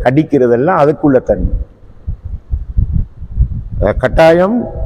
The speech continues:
நாங்க இந்த விஷயத்தை எங்களோட சின்ன பிள்ளைகளுக்கு சொல்லி கொடுக்க வேண்டிய காலத்தில் இருக்கிறோம். ஏண்டா, நேத்து நான் ஒரு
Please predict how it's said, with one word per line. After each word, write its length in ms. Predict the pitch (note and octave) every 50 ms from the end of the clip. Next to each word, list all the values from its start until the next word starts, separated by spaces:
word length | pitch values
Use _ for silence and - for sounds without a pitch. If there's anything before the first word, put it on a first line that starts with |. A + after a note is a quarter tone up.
| - - - - - - - - - - - - - - - - - - - - -
நாங்க 240 | - B2 B2+ B2+ C3 C3
இந்த 180 | B2 A#2 A2+ A#2
விஷயத்தை 480 | A#2 A2 - - E3 D#3+ D3+ - F3+ F3+ D#3+
எங்களோட 260 | C#3+ C#3 C3+ A#2+ B2 - - -
சின்ன 180 | - F3 G3 A3 G3+
பிள்ளைகளுக்கு 560 | - E3 E3 D#3+ D3 C#3+ C3 A2+ - C#3 D3 D#3+ - - - - - - - - - - - - - - - - - - - - - - - -
சொல்லி 240 | C3+ C#3+ D3+ D#3+ D#3
கொடுக்க 320 | - D3+ C#3 C#3 C3+ C3+ B2+
வேண்டிய 280 | B2+ B2 A#2 A#2 A2+
காலத்தில் 480 | - A#2 A#2 B2 B2 A#2+ A#2+ - A2+ A2
இருக்கிறோம். 360 | G#2+ G2 F#2 F#2 F2+ F2+ - - -
ஏண்டா, 320 | G#2+ A2+ A#2+ A#2+ A#2+ A#2 A2 A2+ C3+ - - - - - - - - - - - - - - - - - - - - - - - - G#2+ G#2+
நேத்து 280 | A#2+ C3 D3 C3 - C#3+
நான் 260 | C#3 C#3 C3+ D3 D#3 D3 C3+ C3+
ஒரு 140 | C3+ D3